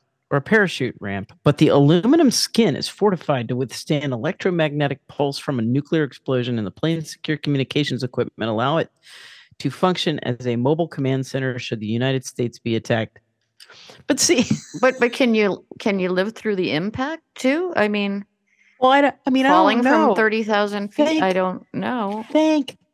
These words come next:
Speaker 1: God. What do we have a vice president for?
Speaker 2: Yeah.
Speaker 1: Thank God that the president will survive a nuclear attack. It's, it's that whole, uh,
Speaker 2: Nobody else will, but ha-, good, you know,
Speaker 1: <laughs> Thank
Speaker 2: congratulations.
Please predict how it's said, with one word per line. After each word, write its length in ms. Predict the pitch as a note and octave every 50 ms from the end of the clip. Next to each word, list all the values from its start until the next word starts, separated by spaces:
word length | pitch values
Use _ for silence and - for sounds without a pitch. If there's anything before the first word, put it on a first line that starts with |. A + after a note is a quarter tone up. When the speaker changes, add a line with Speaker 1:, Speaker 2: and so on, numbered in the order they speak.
| _ -
Speaker 1:
God. 360 | G#3+ A3 A3 G#3+ G#3 G3 - -
What 120 | F3+ A#3+
do 60 | D4+
we 100 | D#4 D#4+ D4+
have 220 | C#4 D4 D4 C4+
a 60 | B3+
vice 260 | A#3 A#3+ A#3 A#3 A3
president 460 | - _ C#4 C#4+ D4 C4 B3 F#3 A2+ -
for? 440 | - - C#3 B2+ A#2 A2+ A2 A#2 _ _ _ _ _ _ _ _ _ _ - -
Speaker 2:
Yeah. 120 | - D4+ D#4+
Speaker 1:
Thank 340 | - D#4 D#4 C#4+ G#3+ - _
God 600 | - F3 E3+ D#3+ D3 C#3 C3 B2 A#2+ A#2 B2 B2 - _ _ _ _ - -
that 120 | - C#3+ -
the 80 | D#3 C#3+
president 640 | - - - G3 G#3+ A3+ A3 A3 A3+ A3+ A3 - -
will 180 | D#3+ D#3+ E3
survive 1120 | D#3+ - - D3+ C#3+ C3 C3 _ _ - E3+ F#3+ G3+ G#3 G3+ F#3+ G#3 G#3 G3+ F#3+ F3 - _ _ _ _ _ _ _
a 100 | - C3
nuclear 600 | C3 C3+ C#3+ E3+ G#3 G#3 - A3+ G#3+ G3 F3+ E3+
attack. 580 | D#3+ D#3 - - D#3 D3+ C#3+ C#3 C3+ C3 _ - _ _ _ _ _ _
It's, 260 | D#3+ F3 - - - -
it's 180 | - D#3 - -
that 180 | - F3 D#3
whole, 420 | D3 - E3 E3 E3+ E3 D#3+ D3+ C#3+
uh, 180 | C3 B2+ A#2+ A#2+
Speaker 2:
Nobody 500 | - E3+ F3+ F3 F#3 G#3 A3 G#3+ F#3 F3
else 360 | G3+ C4 E4+ E4+ - - -
will, 220 | F#3 D#3+ D#3 F#3
but 200 | G3 F3+ E3+ -
ha-, 160 | - G3+ A3+ - - - _ - A3+ A3+
good, 180 | - A#3 A3 A#3 - G#3+ A#3 -
you 140 | F#3+ F#3+ G#3
know, 200 | G3+ F#3 F#3 F3+
Speaker 1:
<laughs> 60 | -
Thank 40 | - _ - - - - - _
Speaker 2:
congratulations. 920 | B3 A#3 A3 G#3 A3 G#3 G3+ - F#3+ F3+ E3+ D3 - - D3 C#3+ C#3 -